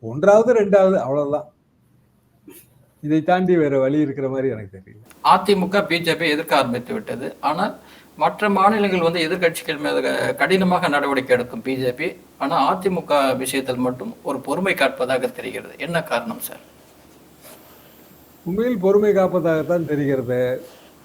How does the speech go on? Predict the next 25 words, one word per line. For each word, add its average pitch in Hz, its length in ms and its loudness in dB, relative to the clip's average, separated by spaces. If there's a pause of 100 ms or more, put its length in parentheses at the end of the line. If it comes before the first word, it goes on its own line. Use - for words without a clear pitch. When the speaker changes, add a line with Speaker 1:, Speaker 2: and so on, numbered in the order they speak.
Speaker 1:
அண்ணா 165 240 -2
தி 180 140 -2
மு 170 200 -2
க 170 140 2 (120)
மீதான, 151 580 -2 (480)
அ, 165 60 -8 (400)
அதாவது 190 420 2 (200)
இ 196 220 0
டியோட 220 440 2 (600)
பொதுவான 208 520 4 (340)
ஒரு 165 180 0
மோடஸ் 185 440 0
ஆபரண்டி 165 540 -2
எதுவாக 160 380 0
தெரிகிறது 143 480 -6
என்றால், 139 360 -2 (920)
எஃப் 147 280 -2
ஐ 233 80 6
ஆர் 240 220 4
போடும்போது 180 560 2 (360)
அந்த 165 240 -2
எஃப் 156 280 0
ஐ 220 60 2
ஆரை 220 240 6
பேஸ் 185 320 2